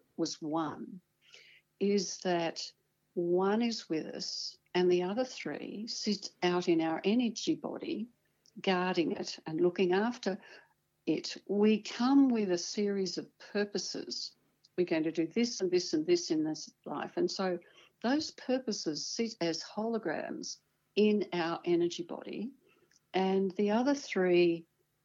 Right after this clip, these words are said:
guardians, the ones who aren't with us at the moment, are looking after our energy body. And they swap. So we have one of our guardian angels with us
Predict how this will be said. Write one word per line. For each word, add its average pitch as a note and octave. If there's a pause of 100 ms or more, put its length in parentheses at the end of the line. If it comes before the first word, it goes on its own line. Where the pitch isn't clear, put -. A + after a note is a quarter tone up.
(300)
guardians, F3+
the F3
ones E3
who D#3+
aren't D#3
with F#3+
us -
at -
the F3
moment, E3 (160)
are E3+
looking F3+
after D#3+
our D#3+
energy F3
body. - (540)
And G#3+
they G3
swap. - (600)
So G3+
we A#3+
have A#3+
one F#3
of F3
our E3
guardian D#3+
angels D#3
with -
us -